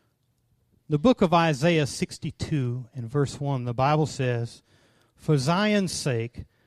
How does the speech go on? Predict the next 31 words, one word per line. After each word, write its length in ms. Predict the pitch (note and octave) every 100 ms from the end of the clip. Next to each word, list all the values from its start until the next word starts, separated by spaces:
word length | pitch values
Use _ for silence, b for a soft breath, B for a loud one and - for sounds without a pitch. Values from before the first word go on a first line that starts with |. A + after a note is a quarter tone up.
| _ _ -
I 120 | D#3+
will 160 | D#3 C#3+
not 260 | D#3 E3
hold 300 | A#2+ D#3 D#3
my 180 | D3+ D3
peace. 560 | - C#3 G#2+ G#2 - - - b b b b b b b -
And 140 | D3
for 160 | E3+ D3+
Jerusalem's 760 | E3+ D#3 A#3 E4 - D3+ C3+
sake, 260 | - D#3+ C#3+
I 120 | D#3
will 160 | D3+ F3+
not 220 | E3 D#3+
rest 400 | D3 G3 G3+ -
until 260 | D3+ E3 C3
the 120 | B2+
righteousness 680 | C3 D#3+ - G3 - F#3+ -
thereof 480 | F3+ F3 C3+ B2 A#2+
go 220 | D#3 E3
forth 520 | - C#3 B2 A#2+ - b b b -
as 180 | A#2+
brightness, 840 | A#2 B2+ B2+ C3+ A#2 G2+ - - - _ _ _ _ _ -
and 120 | C#3+
the 60 | C3+
salvation 840 | - D3+ C#3 C#3 G3+ - E3 C#3
thereof 380 | C#3 B2+ B2 C3
as 120 | B2
a 80 | C3
lamp 320 | C3+ D3 -
that 180 | C3+ B2
burneth. 480 | A2 G2+ G#2 -